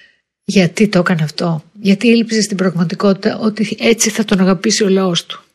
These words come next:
Αγνόησε βέβαια και αυτός τα τεράστια εσωτερικά προβλήματα της χώρας, πιστεύοντας πως θα λυθούν αυτόματα με μαγικό τρόπο μετά την εδαφική της διεύρυνση.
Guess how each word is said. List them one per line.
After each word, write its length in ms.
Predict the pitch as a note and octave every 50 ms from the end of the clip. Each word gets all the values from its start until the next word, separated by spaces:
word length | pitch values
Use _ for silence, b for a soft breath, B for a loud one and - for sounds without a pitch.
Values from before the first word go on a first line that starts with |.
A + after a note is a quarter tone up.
| _ _ _ _ _ _ _ b b b b b b b b b b _
Αγνόησε 680 | - - A3+ B3+ B3+ A#3+ A3 G3 E3 D#3+ D#3 - F3+
βέβαια 300 | F3+ E3+ E3 D#3 - -
και 120 | D3+ - D#3
αυτός 320 | - - - C4 B3+ -
τα 160 | - G3+ F3+
τεράστια 460 | E3+ G3 F3+ F3 F#3 F3 D#3 - -
εσωτερικά 480 | E3 C#3 - - - E3 D3+ C#3 - F3
προβλήματα 580 | D#3+ F3 E3 D3 D#3 E3+ E3 D3 D3 C#3+ - C3+
της 140 | B2+ -
χώρας, 440 | - - G3+ A#3+ A#3+ C4+ C4 B3 C4 b b b b b b b b b b
πιστεύοντας 720 | - C#4 A#3+ - - C#4 C4 G3+ F3+ F3 F3+ G#3+ C4 B3+ -
πως 160 | - A#3+ -
θα 100 | - G3
λυθούν 360 | F#3 F#3 F3 - A#3+ B3+ A3
αυτόματα 540 | G#3 G#3 G#3+ - G#3+ F#3 C3+ - G#3+ - A3+
με 140 | G#3 G3+ F#3
μαγικό 420 | F3 F3 E3+ E3+ E3+ - F#3+ F3
τρόπο 440 | E3 E3+ D#3+ D#3 D#3+ D#3 G#3+ A3 G#3 B B B B B B B _
μετά 280 | - G#3 G3+ F#3+ F3+
την 140 | - - F3+
εδαφική 440 | F3 D#3+ D#3 D3 - F3 D3+ - E3+
της 180 | D#3 F3+ D#3 C#3+
διεύρυνση. 720 | D3+ D3 C#3+ C3 C3+ C#3 C3 B2+ A#2+ - - - -